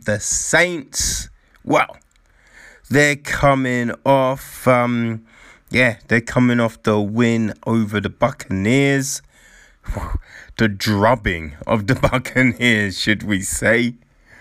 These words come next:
You know, the Bears before that, and then the Panthers before that. You know, the Chargers, yeah, the Saints have been, they've been doing it, and they've been pulling,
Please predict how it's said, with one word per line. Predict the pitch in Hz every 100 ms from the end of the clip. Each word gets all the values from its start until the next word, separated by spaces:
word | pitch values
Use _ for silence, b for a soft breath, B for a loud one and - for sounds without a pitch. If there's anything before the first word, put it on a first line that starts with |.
| b
You | 123
know, | 123 131
the | 127 104
Bears | 90 135 135 123
before | - 113 - 131 127 127
that, | 123 127 131 B B B B B
and | 135 139
then | 139
the | 127
Panthers | 135 151 143 135 123
before | - 135 - 135 131 120
that. | 117 147 - - - _ _ _ _ _ _ _
You | 117
know, | 117 135 143
the | -
Chargers, | 123 - 143 143 143 135 143 131 - B B B
yeah, | - 165 127
the | - 113
Saints | - 151 151 147 139 - -
have | 135 123 117 -
been, | 123 120 117 107 104 B B -
they've | 123
been | 127 120
doing | 160 165 156
it, | 156 143 - B B B -
and | 180 180 151
they've | 156 131
been | 135 127 -
pulling, | - 165 147 139 127 123